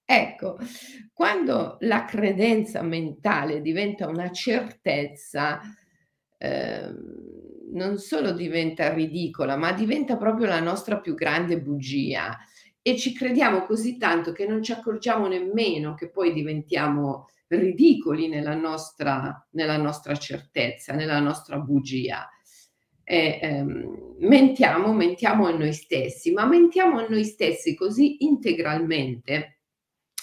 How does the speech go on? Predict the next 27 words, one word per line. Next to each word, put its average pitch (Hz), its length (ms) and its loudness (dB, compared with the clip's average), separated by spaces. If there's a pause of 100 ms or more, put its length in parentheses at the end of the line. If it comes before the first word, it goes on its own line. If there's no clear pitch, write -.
(680)
che 214 160 4
ci 214 160 0
crediamo 175 540 2
totalmente. - 960 -6 (480)
Eh, - 280 -2
la 170 180 4
mente, 156 800 2
eh, - 420 -6
mente, 143 720 0
la 170 160 6
mente 160 460 0
ci 160 240 -2
mente, 147 600 -2
la 165 140 2
mente 165 440 2
ci 156 200 -2
mente, 143 540 -4
lo 147 100 -2
dice 151 300 -2
anche 147 260 0
la 139 120 0
parola 139 440 -2
mente, 156 560 0
la - 120 -4
mente 180 420 0
ci - 180 -8
mente. 214 600 -2